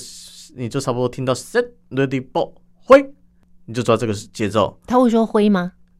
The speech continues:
Speaker 1: 我们是自己心里要想说“挥”。
Speaker 2: <laughs> 自己想。
Speaker 1: 以前在练习的时候啊，很有趣，会一，大家围一圈哦，然后有一个队长或谁在喊口号，“Set, ready, ball”，大家就拍个手，“Set,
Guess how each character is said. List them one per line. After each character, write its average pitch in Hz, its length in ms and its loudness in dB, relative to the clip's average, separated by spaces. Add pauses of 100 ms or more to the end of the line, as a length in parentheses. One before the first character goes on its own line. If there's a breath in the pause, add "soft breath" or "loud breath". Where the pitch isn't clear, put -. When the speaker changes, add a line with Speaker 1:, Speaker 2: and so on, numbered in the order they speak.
(160)
Speaker 1:
我 113 120 -2
们 110 120 0
是 147 120 -4
自 135 140 -2
己 110 100 -6
心 120 180 -4
里 107 80 -2
要 117 120 4
想 208 140 2
说 233 240 6
“挥”。 233 260 6
Speaker 2:
<laughs> 320 100 -6
自 277 120 -8
己 220 140 -4
想。 - 160 -12 (340)
Speaker 1:
以 131 120 -10
前 117 180 -8
在 143 120 -2
练 135 200 0
习 117 140 -8
的 104 80 -4
时 104 160 -10
候 117 180 -4
啊， 113 140 -2
很 120 120 -4
有 120 140 -4
趣， 120 200 -4
会 131 220 -4 (160)
一， 160 120 -2
大 151 300 -4
家 143 120 0
围 127 180 2
一 139 40 0
圈 127 260 -2
哦， 123 160 -2 (380 soft breath)
然 110 120 -10
后 127 60 0
有 123 140 2
一 127 40 0
个 127 200 0
队 127 260 -2
长 113 180 -4
或 120 80 0
谁 113 160 -8
在 110 60 -2
喊 107 160 -6
口 104 120 -8
号， 92 100 -2
“Set, 208 320 -6 (140)
ready, 135 300 -6
ball”， 131 140 -2
大 123 80 -2
家 123 100 -2
就 123 140 -4
拍 120 160 -2
个 120 80 -2
手， - 200 -10
“Set, 220 320 -6